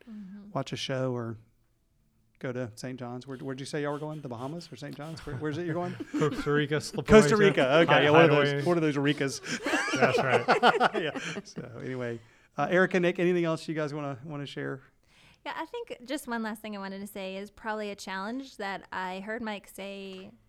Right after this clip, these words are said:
Speaker 1: not only yesterday in the sermon, but also last week for part one, was that we need a to-be list and not a to-do list. And that stuck out to me <laughs> both times.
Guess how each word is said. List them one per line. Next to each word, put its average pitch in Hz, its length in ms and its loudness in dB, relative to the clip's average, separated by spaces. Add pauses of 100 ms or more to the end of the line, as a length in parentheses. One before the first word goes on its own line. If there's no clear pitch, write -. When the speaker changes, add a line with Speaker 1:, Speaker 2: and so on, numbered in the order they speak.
(300)
Speaker 1:
not 247 160 -2
only 208 260 -8
yesterday 240 800 -4
in 226 120 -10
the 226 80 -8
sermon, 202 340 -10
but 196 220 -4
also 190 680 -6 (280)
last 214 500 -6
week 190 280 -12
for 190 160 -14
part 196 260 -8
one, 185 340 -10 (420)
was 202 340 -4
that 208 260 -8
we 226 200 -6
need 202 400 -6
a 190 120 -10
to-be 202 560 -10
list 311 600 -4
and 214 180 -6
not 196 240 -6
a 190 40 -10
to-do 180 460 -10
list. 156 680 -14 (120)
And 180 640 -12 (440)
that - 180 -6
stuck 254 260 -4
out 202 160 -2
to 208 60 -8
me 196 100 -8
<laughs> 196 180 -10
both 214 180 -8
times. 185 560 -10